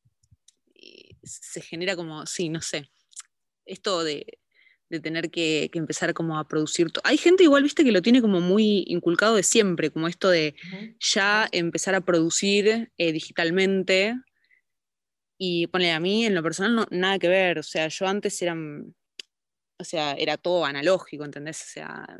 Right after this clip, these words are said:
Speaker 1: me, me gustaba dibujar, pintar, eh, cap-, mi medio de digitalizar era el escáner, o sea,
Speaker 2: Total.
Speaker 1: era como, viste, volver algo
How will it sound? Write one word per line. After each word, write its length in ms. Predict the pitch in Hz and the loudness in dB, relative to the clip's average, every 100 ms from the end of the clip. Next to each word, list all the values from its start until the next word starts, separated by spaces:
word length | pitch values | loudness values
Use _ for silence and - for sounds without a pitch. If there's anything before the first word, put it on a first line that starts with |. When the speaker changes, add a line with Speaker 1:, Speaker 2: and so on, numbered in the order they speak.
| - | -18
Speaker 1:
me, 220 | 65 73 - - _ _ _ - | -14 -12 -14 -20 _ _ _ -16
me 80 | 156 | -14
gustaba 260 | 143 170 | -6 -4
dibujar, 360 | 160 147 170 165 | -2 -4 -6 -6
pintar, 440 | 156 151 165 160 | -6 -2 0 0
eh, 120 | 151 147 | -4 -8
cap-, 160 | 160 _ | -12 _
mi 120 | 143 | -8
medio 460 | 165 190 202 160 151 | -4 0 0 0 -2
de 100 | 147 | -6
digitalizar 540 | 143 160 147 143 190 | -8 -8 -10 -6 -4
era 160 | 202 143 | -2 -4
el 100 | 139 | -6
escáner, 500 | - 175 165 135 131 | -4 -4 -4 -8 -12
o 120 | - | -16
sea, 300 | - 139 139 | -12 -10 -8
Speaker 2:
Total. 540 | 135 247 240 226 233 170 | -4 -2 -2 -2 -4 -4
Speaker 1:
era 140 | 156 | -6
como, 400 | - - - - _ _ _ _ | -6 -8 -18 -20 _ _ _ _
viste, 300 | 165 - 190 | -20 -4 0
volver 320 | 165 165 214 | 0 0 0
algo 440 | 208 220 196 170 | 2 2 0 0